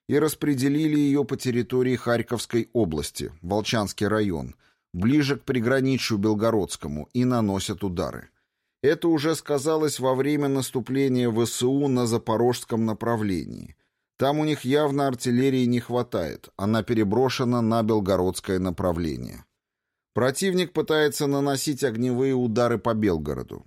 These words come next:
Наша система П В О хорошо работает, сбивает украинские ракеты на подлете.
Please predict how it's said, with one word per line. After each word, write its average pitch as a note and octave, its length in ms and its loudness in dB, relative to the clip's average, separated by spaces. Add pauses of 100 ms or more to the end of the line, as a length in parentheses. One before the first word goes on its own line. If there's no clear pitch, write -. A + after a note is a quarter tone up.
Наша A2+ 380 -2
система B2+ 500 0
П B2 140 -2
В A2+ 80 2
О B2 200 4
хорошо B2 460 0
работает, B2 720 -2 (420)
сбивает A#2+ 560 2
украинские B2+ 680 0
ракеты A#2+ 440 0
на G#2+ 140 0
подлете. G2 720 -2